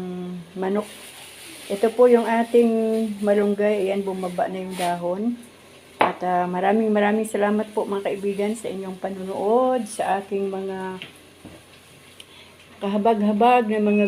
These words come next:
video. Dahil dito lang naman po talaga ang aking video sa loob ng bahay. Kain muna tayo, mga kaibigan.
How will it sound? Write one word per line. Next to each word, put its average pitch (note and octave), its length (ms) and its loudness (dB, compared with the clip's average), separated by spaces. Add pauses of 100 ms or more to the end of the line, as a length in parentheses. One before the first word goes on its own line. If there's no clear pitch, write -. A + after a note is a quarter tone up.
video. B3 640 8
Dahil G#3 400 2
dito G3 240 0
lang G3+ 160 -2
naman G3+ 320 -2
po F#3+ 160 -6
talaga F#3+ 400 -2
ang F3+ 240 -6
aking F#3+ 240 -6
video F#3 320 -4
sa F3+ 160 -6
loob F3 160 -4
ng F3+ 240 -10
bahay. E3+ 480 -6 (480)
Kain A#3 240 6
muna C4 240 6
tayo, C#4 160 10
mga C#4+ 320 4
kaibigan. B3+ 720 6